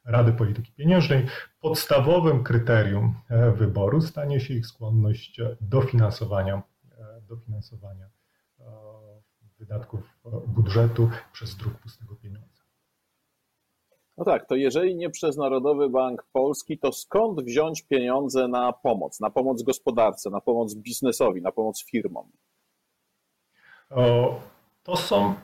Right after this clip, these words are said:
Speaker 1: to jest sfera, która należy do, o, finansów, o, publicznych. E, powinniśmy,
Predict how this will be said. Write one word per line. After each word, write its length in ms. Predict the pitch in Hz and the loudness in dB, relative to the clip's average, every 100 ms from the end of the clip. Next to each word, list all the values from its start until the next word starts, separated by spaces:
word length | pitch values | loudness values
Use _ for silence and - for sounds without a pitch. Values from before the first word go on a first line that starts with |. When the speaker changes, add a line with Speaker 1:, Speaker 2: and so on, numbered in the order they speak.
| - | -14
Speaker 1:
to 120 | - | -6
jest 340 | 208 202 - - | -2 -2 -4 -12
sfera, 640 | - - - 117 113 147 | -18 -18 -10 -2 4 6
która 340 | 156 - 185 165 | 4 -2 2 4
należy 380 | 151 120 110 | 6 4 4
do, 520 | 123 123 135 135 139 135 - | 2 4 4 4 2 -2 -6
o, 180 | 151 135 | -2 -2
finansów, 760 | - 131 127 120 151 151 - - | 0 0 2 0 -4 -10 -14 -2
o, 300 | 147 147 147 - - _ | 2 4 2 -6 -18 _
publicznych. 560 | 180 190 190 - - - _ _ _ _ _ _ | -14 -6 -4 -4 -8 -12 _ _ _ _ _ _
E, 240 | 131 123 113 - | -6 -2 0 0
powinniśmy, 1300 | 123 117 147 165 165 160 156 - - 139 135 131 131 | 2 4 6 6 6 6 2 -2 -2 2 4 2 -2